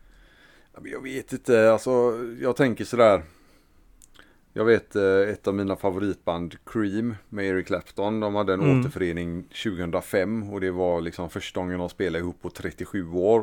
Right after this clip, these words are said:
Speaker 1: och han sa det att, "Nej, men många av de banden från sextiotalet och så, de har liksom inte möjligheten att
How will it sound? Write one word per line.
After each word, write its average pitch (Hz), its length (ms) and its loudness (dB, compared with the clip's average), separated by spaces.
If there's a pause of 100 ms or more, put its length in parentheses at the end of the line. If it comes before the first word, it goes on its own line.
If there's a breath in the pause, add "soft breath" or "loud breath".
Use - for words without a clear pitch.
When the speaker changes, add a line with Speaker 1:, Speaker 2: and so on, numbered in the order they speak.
Speaker 1:
och 92 120 -6
han 90 160 -4
sa 85 220 -2
det 87 140 0
att, 82 120 -6
"Nej, 101 220 -2
men 98 260 -4 (300 loud breath)
många 101 300 -2
av 104 120 4
de 104 200 2
banden 87 420 0
från 92 140 -6
sextiotalet 85 720 -10
och 92 60 -10
så, 92 140 -4
de 90 180 -4
har 90 180 -2
liksom 87 260 -6
inte 90 140 -12
möjligheten 85 720 -6
att 98 60 -4